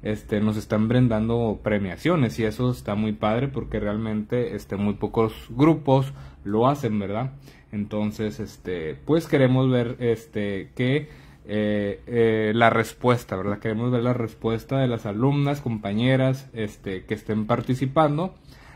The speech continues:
para llegado momento, este, pues, seguir nuevamente con estas dinámicas, ¿verdad? Que, que al final de, del día, pues, nos, nos están beneficiando, este, tanto en conocimiento como en premiación, eh,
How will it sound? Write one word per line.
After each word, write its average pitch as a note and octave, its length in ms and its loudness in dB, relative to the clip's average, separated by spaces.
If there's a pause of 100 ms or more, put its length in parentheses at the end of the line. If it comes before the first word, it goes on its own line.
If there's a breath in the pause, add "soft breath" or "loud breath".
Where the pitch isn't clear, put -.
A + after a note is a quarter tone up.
(160)
para D3+ 260 4
llegado B2 480 4
momento, C3+ 720 2
este, A2 340 -2
pues, F#3 320 2
seguir C3 380 6 (240)
nuevamente C3 480 4
con C#3 200 0
estas C3 240 -2
dinámicas, C#3 480 2
¿verdad? B2 320 0
Que, A#2+ 280 -4
que D3+ 100 0
al C3+ 80 0
final A#2 380 0
de, B2 400 2 (520 loud breath)
del C3+ 280 2
día, C3+ 320 6
pues, D#3 320 4
nos, B2+ 320 -2
nos A2+ 580 -2
están A#2 540 0
beneficiando, A#2 1000 0
este, G#2 320 -6
tanto G#2 840 -2 (480 loud breath)
en B2+ 160 4
conocimiento C3+ 800 2
como C#3+ 480 2
en A#2+ 100 2
premiación, A#2+ 720 0
eh, G#2+ 480 -2